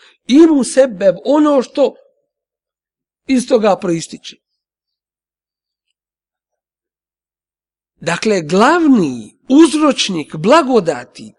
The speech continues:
onaj koji daje, zapravo jedini koji daje, jeste Allah te bareke ve taala. Nekada ljudi budu uzrokom, ali ko je učinio taj uzrok?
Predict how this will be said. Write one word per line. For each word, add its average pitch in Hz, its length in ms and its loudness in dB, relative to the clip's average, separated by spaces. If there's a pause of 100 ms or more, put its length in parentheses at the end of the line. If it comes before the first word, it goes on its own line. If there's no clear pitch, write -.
(100)
onaj 285 320 2
koji 254 320 0
daje, 185 680 0
zapravo 175 560 -2 (240)
jedini 247 560 2
koji 233 240 -4
daje, 262 400 -4 (320)
jeste 190 460 -6 (1080)
Allah 170 480 -6
te 185 100 -4
bareke 185 400 -6
ve 185 120 -4
taala. 175 320 -12 (340)
Nekada 254 840 -2 (280)
ljudi 240 520 0
budu 254 580 -2
uzrokom, 302 720 0 (800)
ali 269 520 -4 (240)
ko 349 200 4
je 302 240 2 (100)
učinio 311 520 4
taj 196 240 0
uzrok? 156 300 -10